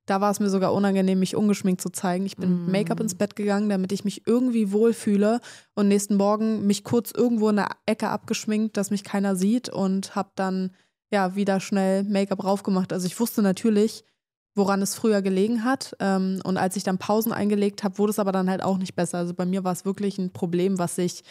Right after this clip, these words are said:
Speaker 1: egal was ich dann geändert habe, ausprobiert habe, ähm,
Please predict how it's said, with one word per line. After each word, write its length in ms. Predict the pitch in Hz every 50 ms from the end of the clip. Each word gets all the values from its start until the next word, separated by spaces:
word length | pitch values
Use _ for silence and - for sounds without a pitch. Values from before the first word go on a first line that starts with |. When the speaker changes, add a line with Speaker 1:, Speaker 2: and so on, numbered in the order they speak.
| - - _ _ _ _ _
Speaker 1:
egal 400 | - 175 - - 190 202 226 208
was 160 | 196 196 - 226
ich 120 | 202 -
dann 300 | - 196 185 185 185 170
geändert 560 | - - - - 214 247 262 277 269 - -
habe, 360 | - 233 226 233 220 226 -
ausprobiert 800 | - - 214 - - - - _ - 233 208 220 220 214 - -
habe, 440 | 214 202 208 208 214 208 208 202 -
ähm, 460 | - 185 185 180 180 180 175 175 185